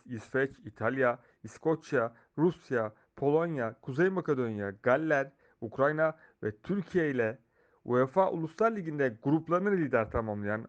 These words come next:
Avusturya ve Çekya arasından üç takım playoff turu sonunda Katar bileti alacak. Peki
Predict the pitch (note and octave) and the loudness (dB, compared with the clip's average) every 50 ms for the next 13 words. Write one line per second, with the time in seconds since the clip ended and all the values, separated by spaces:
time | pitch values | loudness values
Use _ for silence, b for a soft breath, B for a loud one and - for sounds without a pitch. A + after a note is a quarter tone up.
0 | _ _ - B2 B2 B2+ C3+ B2 - _ - E3+ D#3 C3+ C3 B2+ B2+ C3+ b b | _ _ -10 -6 -6 -6 -6 -8 -12 _ -8 -6 -4 -2 -2 -2 -2 -4 b b
1 | b b b b b - A2+ G#2+ - - - - F3+ F3+ D#3+ - D3 C#3+ C3 B2 | b b b b b -8 -8 -8 -8 -12 -4 0 0 0 0 0 0 2 2 2
2 | B2+ B2 - A#2+ A#2 A2+ A2 - - E3 D3 - - C#3+ B2+ - - C#3+ C#3 C#3 | 0 -2 -4 -4 -4 -4 -4 -4 -8 -8 -8 -6 -6 -6 -6 -4 -6 -8 -8 -8
3 | b b b b b b - - F3+ F3+ E3+ D#3 C3 - - - C#3 B2+ C3 - | b b b b b b -6 0 2 4 4 4 0 0 -8 -8 -8 -8 -4 -4
4 | D#3+ D#3 D3 C3+ B2+ C3 C#3 C#3 C#3 b b b b b b _ _ - F3+ F3 | -4 -4 -4 -4 -2 -2 -2 -2 -2 b b b b b b _ _ -4 -4 0
5 | - E3 D#3 C#3+ C#3 C#3+ C#3+ C#3 C3+ C3 D3+ C#3+ B2+ A#2 A#2 A#2 G#2+ - - - | 2 2 2 2 2 0 0 0 0 2 0 0 0 -2 -4 -6 -6 -8 -16 -20
6 | _ _ _ _ _ _ b b b b b b b b C3 B2+ B2+ - D3 C3 | _ _ _ _ _ _ b b b b b b b b -4 -4 -2 -2 -4 -4